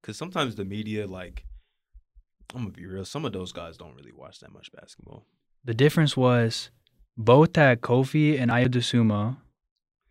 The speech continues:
Speaker 2: so they really liked Illinois last year. Luka Garza,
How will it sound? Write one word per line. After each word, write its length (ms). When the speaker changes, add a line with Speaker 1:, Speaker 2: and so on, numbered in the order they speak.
Speaker 2:
so 140
they 160
really 300
liked 220
Illinois 380
last 360
year. 280
Luka 300
Garza, 640